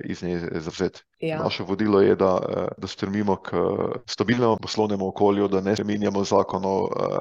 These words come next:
Speaker 1: vsako leto ali pa še, eh, celo, eh, večkrat na leto, da imamo primerno davčno okolje, da, eh, tuja podjetja, eh, privabimo v Slovenijo,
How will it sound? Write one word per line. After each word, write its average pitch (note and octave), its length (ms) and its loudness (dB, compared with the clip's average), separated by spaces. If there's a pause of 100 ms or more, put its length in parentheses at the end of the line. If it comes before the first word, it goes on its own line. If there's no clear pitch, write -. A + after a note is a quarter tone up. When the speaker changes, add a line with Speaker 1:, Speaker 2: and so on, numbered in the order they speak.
(160)
Speaker 1:
vsako - 440 2
leto G#2 360 4 (380)
ali - 120 -4
pa - 140 -6
še, - 140 -6
eh, - 520 -6
celo, G2 360 2
eh, G2+ 360 0
večkrat G#2+ 440 0
na G#2+ 60 0
leto, A2 440 -2 (160)
da F#2 140 -8
imamo G2+ 360 -2 (260)
primerno A#2 460 2
davčno G#2+ 380 2
okolje, G2+ 520 -4 (360)
da, F#2 180 -4 (480)
eh, F#2 40 -8 (100)
tuja G#2+ 240 2
podjetja, G2 520 -2
eh, - 240 -8 (340)
privabimo G2+ 640 2
v F#2 120 -2
Slovenijo, F#2+ 600 -4